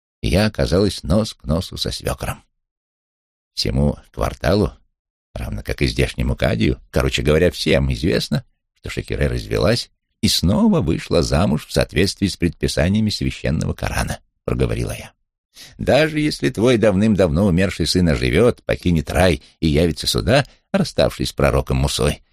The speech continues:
это ничего не изменит. Они с Шекюре разведены. Вы похитили замужнюю женщину и насильно удерживаете ее у себя дома.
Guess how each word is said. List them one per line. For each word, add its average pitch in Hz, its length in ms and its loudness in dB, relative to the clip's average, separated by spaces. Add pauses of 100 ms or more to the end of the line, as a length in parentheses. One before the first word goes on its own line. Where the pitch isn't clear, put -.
(260)
это - 280 -2
ничего 131 360 2
не 80 160 2
изменит. 57 480 -4 (380)
Они 85 340 2
с - 20 -6
Шекюре 127 640 0 (160)
разведены. 80 720 -2 (640)
Вы 113 120 -4
похитили 185 520 -2
замужнюю 156 520 2
женщину 160 500 2 (120)
и - 80 0
насильно 120 400 2
удерживаете 139 600 0
ее 180 140 0
у 110 40 -4
себя 82 280 2
дома. 64 340 -2